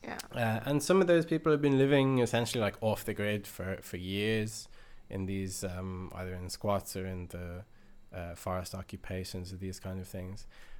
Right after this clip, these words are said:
Speaker 2: And it's a, it's a tough life for the people who, who dedicate themselves to that. Um, but that, it is a minority, but they, they are the most organized part, as far as I can tell, when it comes to,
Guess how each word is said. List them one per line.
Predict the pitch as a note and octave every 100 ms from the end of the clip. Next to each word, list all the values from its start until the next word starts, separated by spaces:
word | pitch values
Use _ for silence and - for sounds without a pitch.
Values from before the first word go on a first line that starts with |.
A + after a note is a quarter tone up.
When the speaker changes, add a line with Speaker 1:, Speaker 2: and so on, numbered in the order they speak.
| -
Speaker 2:
And | G2
it's | G2+ G2 A#2
a, | A2 E2+
it's | A#2+ -
a |
tough | C#3+ G#3+ G#3+
life | E3+ E3+ C3
for | -
the | B2+
people | A#2+ B2+ B2 A2+
who, | A#2 A#2 G#2+ A2
who |
dedicate | G#2+ G#2+ A#2+ A#2+ A2+ G#2
themselves | G2+ - F#2+ F#2 -
to | F#2+
that. | F2+ F#2+ - -
Um, | F#2 F#2+ F#2 G2+ - - - - - - - -
but | G2 G2 F2+ - - - - - - - -
that, | A#2+ C3
it | C#3+ E3+ F#3+
is | E3+
a |
minority, | D3+ C#3 C#3 C#3+ C3 A2+
but | G#2 A2+ -
they, | B2+ B2
they | B2 C3
are | C3
the | B2+
most | B2 A#2 A2+ - - - - -
organized | A#2 A2 G#2 G2 F#2+ -
part, | G2+ G2 A#1
as | F2
far | -
as | F2+ F2
I | F2
can | F#2+ F2
tell, | - F2+
when | F2+ E2+
it | F2
comes | - F2+ - -
to, | F2+ D2+